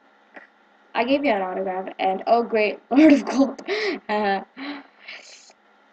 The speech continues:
didn't read it. I didn't see what it said. Okay, um, that's a lot of balloons, but I think I need them.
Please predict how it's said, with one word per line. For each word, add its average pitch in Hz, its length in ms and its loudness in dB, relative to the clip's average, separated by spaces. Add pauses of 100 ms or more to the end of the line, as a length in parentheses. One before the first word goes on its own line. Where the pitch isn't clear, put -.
(1900)
didn't 220 300 2
read 208 160 0
it. - 120 -8 (220)
I 208 120 -4
didn't 208 200 -4
see 202 160 -6
what 202 140 -2
it 202 120 -10
said. 196 300 -6 (100)
Okay, 196 400 -10
um, 202 520 -8 (2500)
that's 220 180 -14
a 190 60 -10
lot 196 160 -2
of 190 100 -6
balloons, 196 440 -4
but 196 120 -6
I 190 120 -4
think 196 200 -12
I 190 100 -8
need 185 240 -12
them. 190 280 -12